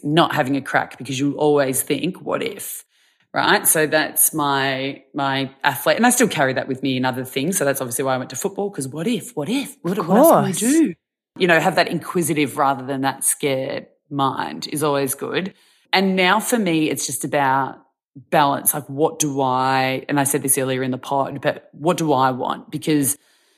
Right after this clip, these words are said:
Speaker 1: you know, I can do a bit of media, I can work at a school, I can do netball clinics, um, I could run an academy. Like, there's a number of, I'm very fortunate to have, you know, a, a buffet of different jobs that I could do.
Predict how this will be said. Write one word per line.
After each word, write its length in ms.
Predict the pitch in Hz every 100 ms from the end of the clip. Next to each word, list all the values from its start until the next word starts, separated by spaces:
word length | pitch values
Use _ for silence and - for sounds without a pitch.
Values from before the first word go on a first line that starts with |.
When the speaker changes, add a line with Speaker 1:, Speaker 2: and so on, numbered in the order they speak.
| _
Speaker 1:
you 100 | 175
know, 200 | 160 139 135
I 80 |
can 140 | 151 160
do 100 | 160
a 40 |
bit 140 | 143 147
of 60 |
media, 360 | 139 131 131 127
I 60 |
can 160 | 127 151
work 240 | 143 139
at 60 | 135
a 40 |
school, 520 | 123 - 156 135 131 131
I 80 |
can 120 | 131 143
do 180 | 147
netball 420 | 139 131 131 127 123
clinics, 720 | - 135 131 135 - - -
um, 300 | 139 135 131
I 60 | 127
could 160 | 143 123
run 160 | 147
an 100 | 139
academy. 560 | 123 156 143 139 139 139
Like, 240 | 143 139
there's 220 | 143 170 165
a 80 |
number 420 | 151 151 165 156 147
of, 120 | -
I'm 140 | 135 127
very 220 | 156 135
fortunate 560 | - 143 - - 135 -
to 80 |
have, 440 | 123 127 123 127 -
you 120 | 143 147
know, 120 | -
a, 520 | 123 247 - - -
a 40 | 131
buffet 500 | 135 - 135 135 135
of 140 | 117
different 300 | 135 - -
jobs 220 | 143 131
that 80 | 143
I 80 | 131
could 200 | 143 123
do. 300 | 139 120